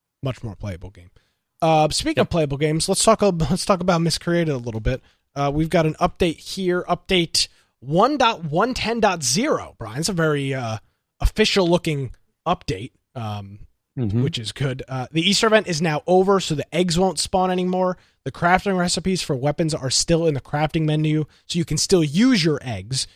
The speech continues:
Speaker 1: at any time, but you just won't be
Speaker 2: Probably
Speaker 1: able to
Speaker 2: until
Speaker 1: find
Speaker 2: the
Speaker 1: new
Speaker 2: next
Speaker 1: ones.
Speaker 2: patch, though, so you wanna do that soon.
Speaker 1: Yep, uh, and exactly, so that'll, that'll be gone, uh,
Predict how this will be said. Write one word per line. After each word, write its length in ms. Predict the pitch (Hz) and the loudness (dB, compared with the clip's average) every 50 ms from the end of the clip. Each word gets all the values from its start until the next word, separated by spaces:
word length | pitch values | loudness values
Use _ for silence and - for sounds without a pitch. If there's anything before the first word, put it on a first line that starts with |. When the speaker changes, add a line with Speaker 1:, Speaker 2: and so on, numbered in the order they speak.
| _ _ - | _ _ -4
Speaker 1:
at 120 | 156 143 | -2 -2
any 160 | 131 120 113 | -2 -4 -6
time, 380 | 104 - - 110 90 90 104 110 | -8 -10 -12 -12 -10 -10 -10 -10
but 100 | - 127 | -10 -12
you 140 | 95 110 107 101 _ _ | -12 -14 -18 -20 _ _
just 200 | - 117 - - | -8 -8 -4 2
won't 60 | 123 | 4
be 40 | 147 | 4
Speaker 2:
Probably 160 | 139 131 131 | 6 6 4
Speaker 1:
able 120 | 127 117 | 4 2
to 80 | - 131 | 2 0
Speaker 2:
until 20 | |
Speaker 1:
find 80 | 113 107 | 0 2
Speaker 2:
the 40 | 107 | 0
Speaker 1:
new 40 | 117 | 0
Speaker 2:
next 140 | 101 101 95 | -2 -2 -4
Speaker 1:
ones. 80 | 87 | -4
Speaker 2:
patch, 340 | 117 107 95 92 - - - | -2 -2 -2 -2 -4 -6 -6
though, 200 | 104 92 87 90 | -6 -6 -6 -8
so 340 | - - - 95 87 82 - _ | -10 -10 -10 -10 -10 -10 -12 _
you 100 | - 101 | -12 -10
wanna 160 | 95 92 90 85 | -10 -10 -10 -10
do 140 | 87 95 | -10 -10
that 160 | 87 85 80 - | -10 -10 -10 -12
soon. 260 | - 92 85 85 - _ _ _ _ | -12 -14 -14 -14 -18 _ _ _ _
Speaker 1:
Yep, 200 | 180 170 165 - _ _ 170 | 0 2 2 0 _ _ -4
uh, 120 | 151 147 147 | -2 -2 0
and 180 | 156 156 147 - | -2 -2 -4 -4
exactly, 420 | 165 156 139 131 147 120 110 104 107 | -4 -4 -2 -2 -2 -2 -4 -6 -6
so 140 | - 151 | -4 -4
that'll, 180 | 139 131 127 117 | -4 -4 -4 -6
that'll 280 | 113 127 120 113 107 107 | -6 -6 -6 -8 -10 -12
be 220 | 104 107 - 127 | -12 -8 -8 -6
gone, 440 | 123 135 117 110 107 107 107 107 107 | -4 -4 -4 -4 -4 -4 -4 -6 -6
uh, 260 | 95 92 92 92 92 | -6 -6 -6 -8 -10